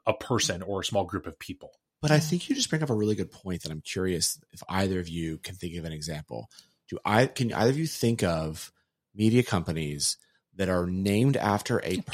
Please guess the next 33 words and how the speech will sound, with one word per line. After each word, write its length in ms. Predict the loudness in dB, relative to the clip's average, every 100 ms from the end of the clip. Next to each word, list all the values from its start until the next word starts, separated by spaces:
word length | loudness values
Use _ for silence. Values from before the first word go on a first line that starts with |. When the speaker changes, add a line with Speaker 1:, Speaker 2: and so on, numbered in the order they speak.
| 2
Speaker 2:
person 460 | 4 4 2 2 2
Speaker 3:
Mm-hmm. 280 | 2 2 0 -6 _ _ _ -2
Speaker 2:
who 240 | 4 6 6
have 280 | 4 2 2
con-, 300 | 0 0 -2 _ 2
that 60 |
have 120 | 2 4
continued 540 | 0 2 2 2 2
to 120 | 0
do 260 | 2 2 0
well 720 | 0 2 4 2 0 -4 -8 _ _ _ -2
post 300 | 4 4 4
that 160 | 2 2
person's 560 | 2 2 2 0 -2
retirement, 1160 | -4 -6 0 4 4 4 4 2 0 0 -2 -4 -6 _ _ _ -2
passing, 600 | 2 2 2 2 0 -2
et 120 | 0
cetera? 540 | 2 4 6 6 6 2 -12 -2
Like, 160 | 0 4
the 100 | 4
reason 380 | 4 4 6 6
Wine 160 | 6 6
Advocate 380 | 4 2 2
has 140 | 2 0
continued 840 | -2 0 2 4 6 4 2 0 -2
is 120 | -4
because 340 | -4 -6 -2 0
he 140 | 0
never 320 | 2 2 2
named 240 | 2 0 -2
it 100 | -4
Robert 340 | -4 -6 -10
Parker. 480 | -6 -6 -6 -10 -14